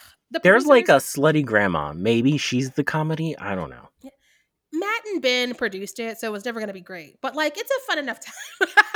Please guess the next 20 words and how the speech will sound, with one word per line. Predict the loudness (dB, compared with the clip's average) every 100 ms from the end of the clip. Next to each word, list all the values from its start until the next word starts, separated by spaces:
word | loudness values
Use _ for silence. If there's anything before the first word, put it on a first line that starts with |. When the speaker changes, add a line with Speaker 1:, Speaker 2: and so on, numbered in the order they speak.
| 2
Speaker 2:
Yeah. | 2 0 -2 -12 _
It's | -4 -2
Speaker 1:
Yeah. | 0
Speaker 2:
just | -2
a |
bunch | 0 2 2
of, | 2
like, | 2 2 _ _
people | -6 -4 -2 -4
locked | -2 -2 -2
in | -4
a | -2
bar | 0 0 0
with | -2 -6
monsters | -6 -6 -8 -8
trying | -8 -8
to | -8 -12
eat | -14
them. | -14 -16 _ _ _ _
Speaker 1:
Right? | -12 -10 -10